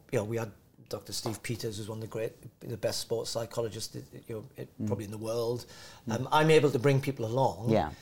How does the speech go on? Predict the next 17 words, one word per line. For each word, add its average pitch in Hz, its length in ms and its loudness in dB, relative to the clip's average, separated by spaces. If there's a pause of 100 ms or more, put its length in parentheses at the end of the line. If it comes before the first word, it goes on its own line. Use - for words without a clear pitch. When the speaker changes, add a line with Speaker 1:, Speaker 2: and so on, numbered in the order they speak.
(300)
Speaker 1:
um, 120 280 2
who've 120 260 0
got, - 280 2
but 160 100 10
also 214 340 8
lots 165 280 6
of, 139 120 4 (280)
um, 127 360 0
running 139 220 4
celebs, 139 560 6
or, - 160 -6
you - 80 -2
know, 110 160 -2 (320)
people - 240 -14
like 117 140 -4
Vassos 120 560 0
or 107 320 -4